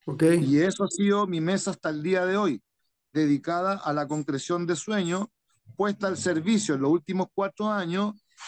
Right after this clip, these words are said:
Speaker 2: en el sueño de un hermano que se llama Nicolás Habana, que visiona esta ecoaldea, y yo estos últimos cuatro años he estado acompañando la concreción de estos sueños, como es el lugar donde estoy sentado ahora en esta tienda,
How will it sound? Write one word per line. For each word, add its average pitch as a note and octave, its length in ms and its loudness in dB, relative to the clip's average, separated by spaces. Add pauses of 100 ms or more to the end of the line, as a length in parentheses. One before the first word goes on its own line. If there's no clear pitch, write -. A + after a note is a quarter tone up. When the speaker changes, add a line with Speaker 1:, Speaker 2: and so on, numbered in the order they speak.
(200)
Speaker 2:
en E3 160 2
el D#3 160 2
sueño G#3+ 640 0
de D#3+ 200 0
un F#3 200 2
hermano F#3+ 640 -2
que C#3 140 -6
se - 140 -8
llama C3 240 -2
Nicolás D#3+ 340 0
Habana, G3 340 0 (100)
que E3 140 2
visiona E3+ 600 -2
esta D#3 280 -4
ecoaldea, D#3+ 680 -2 (560)
y C#3+ 100 -4
yo E3 80 4
estos E3+ 180 0
últimos F3 400 0
cuatro F3+ 320 -2
años F#3 180 -2
he - 20 -6
estado F3 300 0
acompañando D#3+ 960 -2
la D3+ 140 0
concreción D3+ 460 -4
de D#3 80 -4
estos D3 280 -8
sueños, G3 500 0 (420)
como D3+ 240 0
es D3 120 -6
el D#3 100 2
lugar D#3 260 2
donde D#3+ 220 -2
estoy D#3+ 180 -2
sentado D#3 480 -2
ahora F3 260 0
en E3+ 60 -4
esta C#3+ 260 -6
tienda, F3+ 640 -2